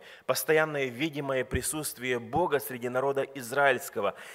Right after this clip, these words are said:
Нельзя было промахнуться. Как только они открывали свои глаза,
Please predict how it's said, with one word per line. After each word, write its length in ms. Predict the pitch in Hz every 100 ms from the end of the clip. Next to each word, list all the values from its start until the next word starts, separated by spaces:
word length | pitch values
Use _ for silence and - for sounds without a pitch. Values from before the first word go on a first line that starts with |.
| -
Нельзя 500 | 123 139 147 131 180
было 260 | 180 170 165
промахнуться. 760 | - 151 151 143 156 170 - 135
Как 240 | 139 -
только 300 | 190 190 160
они 180 | 156 160
открывали 520 | 151 - 151 165 160
свои 340 | 139 139 147
глаза, 640 | 131 139 131 127 170 120